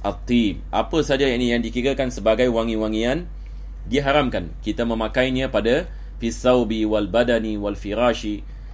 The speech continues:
Diharamkan, yakni kita memakai pada badan kita, pada pakaian kita, dan juga, yakni tempat, yakni mana kita, kita, yakni duduk.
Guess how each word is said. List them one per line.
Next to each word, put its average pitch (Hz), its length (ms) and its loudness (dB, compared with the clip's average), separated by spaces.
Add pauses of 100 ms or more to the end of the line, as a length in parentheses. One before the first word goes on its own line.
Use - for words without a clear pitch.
(320)
Diharamkan, 113 560 2
yakni 107 160 -4
kita 110 240 -2
memakai 110 400 -2
pada 110 160 0
badan 110 320 0
kita, 110 320 0
pada 107 320 0
pakaian 110 480 0
kita, 110 340 -2 (400)
dan 107 300 2
juga, 110 240 4
yakni 110 240 -2
tempat, 110 400 0
yakni 113 160 -4
mana 110 320 -2
kita, 110 480 0 (480)
kita, 107 240 0
yakni 107 320 2
duduk. 107 400 2